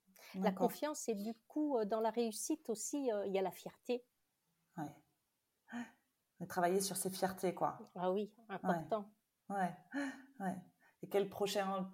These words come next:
Speaker 2: petit pas, quelle prochaine action on peut mettre après pour, euh,
Speaker 1: J'aime beaucoup cette notion de petit pas.
Speaker 2: Mm, mm.
Speaker 1: Euh, on, on parle de quick win,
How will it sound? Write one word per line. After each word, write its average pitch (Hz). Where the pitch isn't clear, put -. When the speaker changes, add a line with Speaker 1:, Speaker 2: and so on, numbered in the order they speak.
Speaker 2:
petit 196
pas, 214
quelle 185
prochaine 190
action 185
on 185
peut 185
mettre 190
après 196
pour, 165
euh, 156
Speaker 1:
J'aime 233
beaucoup 269
cette 214
notion 214
de 208
petit 214
pas. 202
Speaker 2:
Mm, 208
mm. 190
Speaker 1:
Euh, 190
on, 175
on 196
parle 208
de 202
quick 214
win, 247